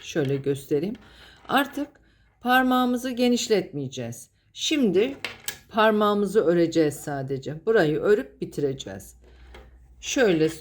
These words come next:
göstereyim. Burada yirmi ilmeğimiz var. Bu tarafta da yirmi ilmeğimiz var. Arada on beş ilmek.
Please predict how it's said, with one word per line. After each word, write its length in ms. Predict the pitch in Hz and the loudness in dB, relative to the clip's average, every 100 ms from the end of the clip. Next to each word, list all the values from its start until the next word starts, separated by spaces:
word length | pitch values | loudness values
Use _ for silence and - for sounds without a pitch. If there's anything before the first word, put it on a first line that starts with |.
| - | -2
göstereyim. 760 | 180 165 - 156 175 247 240 214 | 0 0 4 4 4 2 0 0
Burada 240 | 254 269 | 2 2
yirmi 380 | 269 240 220 226 | 4 4 4 4
ilmeğimiz 680 | 185 165 151 151 147 135 | 4 2 2 0 -4 -6
var. 220 | 165 208 311 _ _ - | -6 -6 -8 _ _ -18
Bu 100 | 262 | -12
tarafta 440 | 262 220 170 - | -4 -2 2 2
da 60 | - | 4
yirmi 400 | 147 156 160 202 | 4 2 2 2
ilmeğimiz 640 | 233 240 247 247 247 247 | 2 2 2 2 0 -4
var. 240 | 247 294 330 _ | -8 -8 -10 _
Arada 480 | - 240 196 214 262 - | -4 0 2 0 -4 0
on 240 | 202 147 | 0 0
beş 220 | 131 - | -2 -6
ilmek. 380 | 113 95 - _ | -10 -10 -14 _